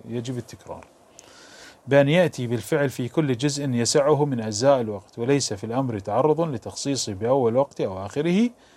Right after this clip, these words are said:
ولا بجزء من أجزائه المعينة قطعًا. ها، ليس ظاهره الانطباق الفعل، ولا ظاهره التكرار في كل آن بمقداره. صلاتك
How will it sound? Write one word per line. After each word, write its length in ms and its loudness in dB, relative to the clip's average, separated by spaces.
ولا 260 4
بجزء 380 -4
من 200 -6
أجزائه 640 0
المعينة 600 -4
قطعًا. 960 -8
ها، 260 2
ليس 320 2
ظاهره 440 4
الانطباق 580 2
الفعل، 360 -2
ولا 260 6
ظاهره 380 4
التكرار 480 4
في 140 -8
كل 280 -6
آن 240 0
بمقداره. 580 -12
صلاتك 540 2